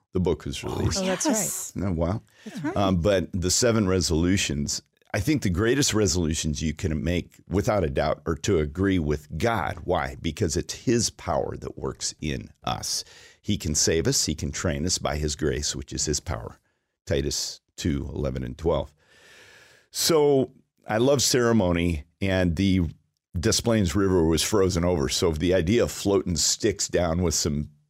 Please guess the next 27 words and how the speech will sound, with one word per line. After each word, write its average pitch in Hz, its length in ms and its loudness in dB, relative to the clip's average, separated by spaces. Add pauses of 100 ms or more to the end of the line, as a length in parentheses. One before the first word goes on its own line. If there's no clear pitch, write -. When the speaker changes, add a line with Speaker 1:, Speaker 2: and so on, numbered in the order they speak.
(420)
Speaker 1:
with 85 120 0
some 76 360 -4
resolutions 85 640 0
on 76 140 2
Speaker 3:
Mm-hmm. - 80 0
Speaker 1:
'em, - 80 -8 (600)
not - 300 -4
good. 67 260 0 (320)
But 120 140 2
I, 120 160 2 (160)
so 104 280 2
I 90 100 2
thought, 82 360 -2
"I - 160 -10
know 82 180 -2
what 80 200 -2
to - 100 -8
do." 65 340 -4 (640)
I 90 80 0
went 98 380 0
and 101 180 2
got 67 380 -6 (880)
some 69 360 -2
biodegradable, 80 1160 -2 (280)
biodegradable 76 1200 -2 (240)
products, - 580 -6 (760)
string, 104 580 0